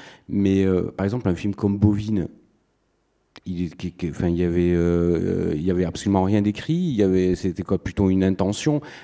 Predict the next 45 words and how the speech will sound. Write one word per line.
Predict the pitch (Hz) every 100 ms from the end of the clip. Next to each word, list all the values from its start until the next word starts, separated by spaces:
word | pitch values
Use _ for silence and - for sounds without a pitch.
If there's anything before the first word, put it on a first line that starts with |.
| -
parce | 85
que | -
là, | 95
il | 107
n'y |
a | 87
pas, | - 104 104
euh, | 95 92 98 92 85 85 - - - - - -
euh, | - - -
enfin, | - - 80 71
autant | 90 98 101
le | 95
documentaire, | 95 - 104 101 113 104
alors | 90 92
Wiseman, | 101 110 120 113
par | 90
exemple, | 98 113 120 113 90
dit | 87 110
que | 101
lui, | 98 117
il | 90
écrit | 85 95
pas, | 95 113 101 85
il | 87
tourne, | - 123 139 117 - - -
et | 101 110 107
c'est | 85 95
ensuite | 87 - 127 - -
au |
montage | 98 95 101 123 127 123
que, | 110 104 110 101
c'est | 87
au | 95
montage | 95 92 120 -
que |
le | 98
film, | 87 - 120
euh, | 101 90 - - - _
que, | 101 92
que | 90 101
le |
film | 90 117
va | 101 95
s'écrire, | 101 95 - 117 127
euh, | 104 92 92 87 90 90 87 87